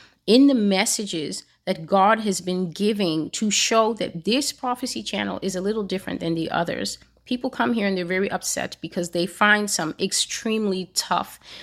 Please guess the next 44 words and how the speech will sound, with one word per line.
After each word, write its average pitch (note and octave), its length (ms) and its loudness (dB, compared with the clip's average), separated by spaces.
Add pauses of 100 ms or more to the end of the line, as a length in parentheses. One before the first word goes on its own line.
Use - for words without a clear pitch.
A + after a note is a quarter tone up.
(120)
messages, F3 600 0
and F#3+ 160 -2
they G3 120 -2
keep A3+ 400 -6
asking, E3+ 580 2
some G3+ 220 0
of F#3 100 -2
them E3+ 160 -4
extremely F3+ 720 -2
angrily D#3+ 680 0
and D#3 180 -2
belligerently D#3+ 840 -2
and D#3+ 160 -2
rudely, E3 840 0 (320)
"Well, F#3 320 4 (180)
well, F3 260 4
where's G3+ 360 2
the B3 100 2
hope A3 420 2
in G3+ 200 0
these F#3+ 240 -2
messages? E3+ 520 -4
And, F3 240 -2
and, F3 300 -2
and F#3 140 2
how G3+ 180 2
come G#3 220 0
these G#3 160 0
messages F#3+ 420 0
aren't F#3+ 220 -2
balanced F3+ 420 0
with E3+ 140 -4
hope?" F3 360 -2 (380)
And G3 320 2 (220)
for G#3 160 0
me, C4+ 260 4
I'm A3 240 2
puzzled F3 420 0
because E3+ 320 -4
I - 60 -4
don't G3+ 240 0
know G3+ 160 2
who G#3 140 2
taught - 480 -2